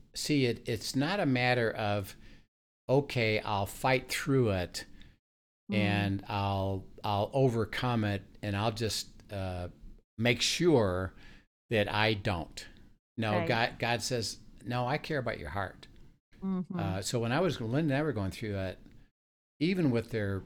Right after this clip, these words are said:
Speaker 1: opposition, "No, I'm not gonna, no, I'm not gonna," even when they said, "We're not gonna,"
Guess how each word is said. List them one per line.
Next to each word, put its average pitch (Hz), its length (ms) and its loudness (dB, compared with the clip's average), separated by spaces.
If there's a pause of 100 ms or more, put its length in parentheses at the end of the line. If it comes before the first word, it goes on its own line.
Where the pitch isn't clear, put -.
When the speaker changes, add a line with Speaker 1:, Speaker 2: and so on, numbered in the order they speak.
(440)
Speaker 1:
opposition, 107 840 -4
"No, 107 200 0
I'm 104 100 -2
not 101 200 -4
gonna, 92 240 -4
no, 104 160 -2
I'm 101 120 0
not 95 160 -4
gonna," 98 200 -6
even 175 320 4
when 120 120 2
they 117 100 2
said, 117 220 -2
"We're 117 80 -2
not 113 200 -2
gonna," 101 340 -4